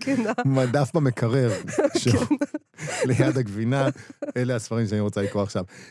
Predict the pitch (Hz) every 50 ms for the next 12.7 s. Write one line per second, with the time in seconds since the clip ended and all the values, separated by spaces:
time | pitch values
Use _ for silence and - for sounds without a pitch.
0 | - - 135 147 170 180 185 165 - 185 165 147 147 147 180 160 - - 202 170
1 | 165 131 123 120 120 113 - - 139 143 151 156 156 147 - - 135 131 131 131
2 | 123 - - 120 117 - 127 110 - 117 110 110 110 113 110 110 110 107 104 -
3 | - - 120 135 131 - 135 127 120 110 113 110 - 107 104 98 98 95 95 90
4 | 80 73 - _ _ _ _ _ - _ _ _ _ _ _ - 127 117 101 107
5 | 131 131 123 120 117 117 - 120 123 - 135 127 127 117 107 95 82 - - -
6 | - - _ _ - 131 127 - 165 160 160 165 143 170 165 165 175 156 165 139
7 | 190 190 196 185 - 254 240 220 214 120 - _ - - 135 135 135 127 - -
8 | 165 165 185 165 113 - - - 117 - 170 180 185 - - 185 180 147 165 156
9 | 131 156 160 160 151 147 143 143 151 147 - 147 135 - - 117 110 135 139 135
10 | 135 131 127 131 123 127 123 107 127 131 135 127 - 117 113 - 127 127 123 123
11 | 120 147 180 208 220 214 143 135 123 - - 139 175 180 135 - 143 131 113 143
12 | 147 156 160 151 143 139 151 143 127 135 139 143 131